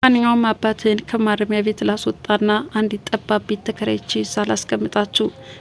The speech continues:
ወጫችሁን ሁሉን ነገር እየሸፈንኩም ትቀመጣላችሁ» በማለት ዳግማዊ ነገረችው። ዳግማዊ «በየትኛው መብትሽ ነው አባዬን ከእስር ቤት የምታስወጪው? አንቺ መንግስት ነሽ ወይስ ድርጅት?» እያለም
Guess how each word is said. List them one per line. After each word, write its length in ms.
ወጫችሁን 580
ሁሉን 340
ነገር 300
እየሸፈንኩም 800
ትቀመጣላችሁ» 960
በማለት 520
ዳግማዊ 480
ነገረችው። 600
ዳግማዊ 360
«በየትኛው 520
መብትሽ 480
ነው 160
አባዬን 500
ከእስር 320
ቤት 200
የምታስወጪው? 760
አንቺ 360
መንግስት 360
ነሽ 260
ወይስ 300
ድርጅት?» 540
እያለም 420